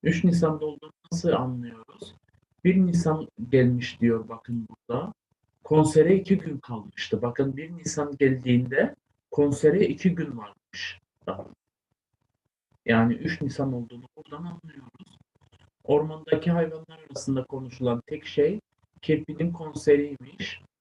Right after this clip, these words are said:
Kirpi iki Nisan günü, bakın daha iki Nisan günü konser olmamış. Konserde okuyacağı şarkıların son bir provasını yapmış. Ardından banyo yapmış ve erkenden yatıp uyan-,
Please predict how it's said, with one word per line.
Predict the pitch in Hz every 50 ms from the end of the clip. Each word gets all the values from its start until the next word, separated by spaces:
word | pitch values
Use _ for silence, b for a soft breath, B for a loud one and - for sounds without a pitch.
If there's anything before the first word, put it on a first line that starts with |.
| _ _ _ _ _ _ _ _ _ _ _
Kirpi | - 160 160 - - - -
iki | - 165 - - 180 180
Nisan | 170 170 - 180 170 165 160
günü, | 147 143 135 135 143 - _
bakın | - 139 - - 156 151 -
daha | 139 135
iki | 131 127 - - 143 147
Nisan | 139 135 - 143 143 139
günü | 139 143 -
konser | _ - 139 135 - - 143 139
olmamış. | 143 143 135 127 117 107 - _ - - - - - _ _ _ _ _ _ _ _ _ _ _ _ _
Konserde | _ 139 147 143 127 - 151 147 143 151 170
okuyacağı | 165 - - 165 135 147 151 151
şarkıların | 151 - 156 147 143 - 139 135 135 139 156 156
son | - - - 175 170 165 160
bir | 160 160 _
provasını | _ - 151 147 143 143 139 - - 156 156 156
yapmış. | 151 143 - - _ - 123 139 175 202 - - - _ _ _ _ _ _ _ _
Ardından | - 127 139 139 139 143 156 147 147 143 - _ - -
banyo | 165 160 156
yapmış | 151 143 135 - - - 175 175 170 -
ve | 156 -
erkenden | - 170 170 - - 143 139 143 156 160 -
yatıp | - 143 135 - 156 160 - -
uyan-, | 139 147 139 135 135 135